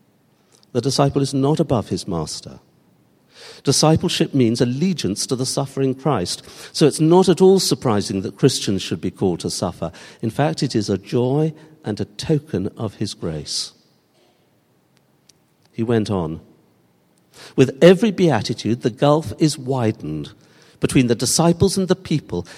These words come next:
and their call to come forth from the people becomes increasingly manifest. And so the disciples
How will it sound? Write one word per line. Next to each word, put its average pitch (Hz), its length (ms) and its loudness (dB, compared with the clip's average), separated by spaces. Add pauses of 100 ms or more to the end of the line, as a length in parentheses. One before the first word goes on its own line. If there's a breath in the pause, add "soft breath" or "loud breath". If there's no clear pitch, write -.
(120 loud breath)
and 143 180 4
their 139 160 4
call 220 400 2
to 226 120 -2
come 202 260 0
forth 160 360 -2
from 165 440 2
the 151 80 0
people 107 460 -4
becomes 120 440 0
increasingly 151 1120 0
manifest. 110 880 -2 (640 loud breath)
And 127 100 4
so 123 140 4
the 110 120 0
disciples 208 760 0